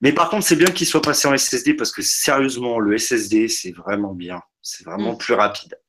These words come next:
Speaker 2: Oui.
Speaker 1: Parce que l'anci-, oui, parce que, oui. Non, je sais en fait pourquoi ils ont,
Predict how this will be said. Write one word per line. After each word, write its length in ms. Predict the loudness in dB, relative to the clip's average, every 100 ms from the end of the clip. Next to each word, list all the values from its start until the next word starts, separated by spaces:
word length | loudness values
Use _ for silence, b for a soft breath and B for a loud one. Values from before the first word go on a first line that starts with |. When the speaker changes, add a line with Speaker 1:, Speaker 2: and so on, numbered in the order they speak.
| -8
Speaker 2:
Oui. 200 | -6 -6 B B B B B
Speaker 1:
Parce 140 | -6 4
que 120 | 6
l'anci-, 720 | 8 8 6 4 0 -2 -2
oui, 300 | 4 4 4
parce 180 | 2 -2
que, 80 | -2
oui. 400 | -4 -4 -4 -8 _ _ -2 -2 -2 -2
Non, 200 | -2 0
je 100 | -2
sais 180 | 0 0
en 100 | -2
fait 240 | -6 -6
pourquoi 260 | -12 -4 -2
ils 140 | -2
ont, 460 | -6 -8 -8 -10